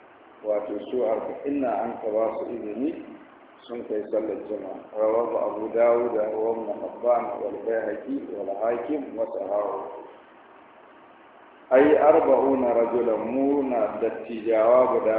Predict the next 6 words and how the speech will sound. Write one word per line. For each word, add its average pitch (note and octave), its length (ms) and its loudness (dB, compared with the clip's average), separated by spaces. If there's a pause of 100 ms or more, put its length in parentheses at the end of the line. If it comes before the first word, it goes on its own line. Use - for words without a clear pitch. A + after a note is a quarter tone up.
arba'in. G2 480 -4 (1500)
Wa A2 240 4
minhu C3 500 0
ma B2 280 6
rawahu A#2+ 460 6
al-Baihaqi. A2+ 640 0